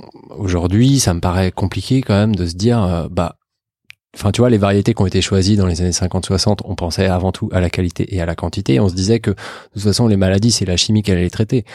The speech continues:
Aujourd'hui, euh, bon, bah, je trouve ça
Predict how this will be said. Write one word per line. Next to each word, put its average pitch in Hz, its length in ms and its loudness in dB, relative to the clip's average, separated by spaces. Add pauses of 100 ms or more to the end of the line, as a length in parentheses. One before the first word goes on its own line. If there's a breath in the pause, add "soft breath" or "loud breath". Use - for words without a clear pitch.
(580 loud breath)
Aujourd'hui, 107 640 2
euh, 90 200 2
bon, 104 200 -2
bah, 85 280 -4 (220)
je - 140 -14
trouve - 160 -12
ça 92 300 0